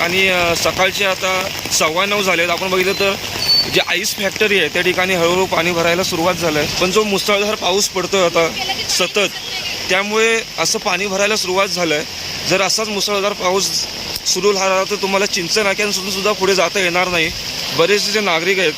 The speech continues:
अ, ते फारच्या बाजूलाच थांबले आहेत, कारण की नगरपालिकेने इथे बॅरिकेशन लावलेले आहेत. कोणाला इथे बाईक किंवा कोणत्याही प्रकारची गाडी घेऊन जाण्यासाठी परवानगी नाही आहे.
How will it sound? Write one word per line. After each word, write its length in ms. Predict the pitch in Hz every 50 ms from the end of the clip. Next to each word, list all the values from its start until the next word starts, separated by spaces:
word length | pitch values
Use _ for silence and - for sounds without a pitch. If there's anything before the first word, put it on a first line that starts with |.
| - - - - 165
अ, 360 | 160 160 160 151 156 156 151 -
ते 60 | - 180
फारच्या 380 | - 185 180 160 131 131 196
बाजूलाच 300 | 190 190 185 196 208 -
थांबले 180 | 196 175 165 170
आहेत, 100 | 180 160
कारण 180 | 170 165 175
की 80 | 180 196
नगरपालिकेने 800 | 190 175 165 156 190 208 190 196 190 185 196 180 190 196 202 202
इथे 300 | 190 185 196 202 208 196 - - - - - - 135
बॅरिकेशन 500 | 151 160 165 180 202 196 208 202 208 208
लावलेले 400 | 202 190 170 170 175 196 190 185
आहेत. 100 | 170 160 - -
कोणाला 280 | 170 165 175 185 185
इथे 220 | 196 190 175 - 202
बाईक 380 | 175 160 147 151 175 185 180 170 - - - - - - - -
किंवा 160 | 160 180 185
कोणत्याही 360 | 175 180 175 170 175 202 202
प्रकारची 360 | 185 185 196 180 196 190 196
गाडी 260 | 196 180 160 160 185 180
घेऊन 220 | 180 185 185 185
जाण्यासाठी 320 | 180 175 180 180 180 185
परवानगी 440 | 185 170 175 165 156 165 175 175 185
नाही 240 | 185 180 175 160 151
आहे. 80 | 147